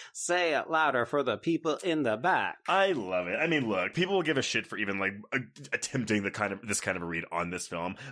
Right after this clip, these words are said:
Speaker 2: but I think it's really fun.
Speaker 1: Yeah, I mean, if you don't want to subscribe to it, then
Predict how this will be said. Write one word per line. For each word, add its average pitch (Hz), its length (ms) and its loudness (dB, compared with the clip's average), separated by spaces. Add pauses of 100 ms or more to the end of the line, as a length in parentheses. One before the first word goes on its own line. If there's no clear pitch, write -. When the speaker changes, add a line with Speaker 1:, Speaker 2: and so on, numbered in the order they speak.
Speaker 2:
but 320 100 2
I 415 100 4
think 427 180 0
it's 427 140 -4
really 381 180 2
fun. 208 520 0
Speaker 1:
Yeah, 320 280 2
I 165 80 2
mean, 170 360 4 (120)
if 170 160 2 (100)
you 165 320 -10
don't 127 280 0
want 110 180 0
to 120 60 -4
subscribe 101 580 -6
to 143 180 0
it, 175 160 -2
then 98 180 -2